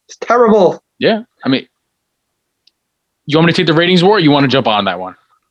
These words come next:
Speaker 1: Um, no, I, I'll do it this week.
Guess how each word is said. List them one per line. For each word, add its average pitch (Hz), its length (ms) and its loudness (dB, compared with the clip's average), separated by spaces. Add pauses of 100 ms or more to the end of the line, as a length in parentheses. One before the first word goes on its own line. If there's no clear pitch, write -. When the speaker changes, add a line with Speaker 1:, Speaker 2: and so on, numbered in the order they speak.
(140)
Speaker 1:
Um, 226 960 2
no, 220 280 2
I, 190 380 -6 (920)
I'll 185 220 0
do 135 160 4
it 107 80 0
this 117 260 -8
week. 110 300 -4